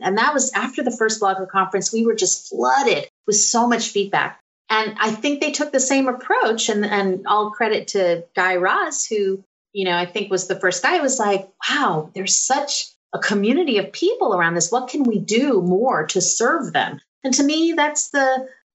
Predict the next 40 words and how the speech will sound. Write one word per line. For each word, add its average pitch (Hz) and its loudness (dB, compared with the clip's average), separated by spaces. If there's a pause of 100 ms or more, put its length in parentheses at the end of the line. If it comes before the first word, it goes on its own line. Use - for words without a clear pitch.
(120)
that's 285 0
the 285 -2
genesis 285 0
of 277 2
a 269 0
great 240 0
idea 277 0
and 180 2
a 196 -4
great 220 -2 (160)
company 359 0
or 269 2
a 190 -2
great 208 0
line 220 0
of 202 -2
business 262 0
or 220 2
whatever 190 2
you 226 2
want 196 0
to 180 -10
call 349 2
it, 180 0 (280)
is 196 2
saying, 220 2
"Oh 226 -6
my 330 -2
God, - -4
there's 196 0
all 247 2
these 247 2
people. - -4
What - -10
can 392 4
we 294 2
do 269 2
to - -2
serve 294 0
them?" - -2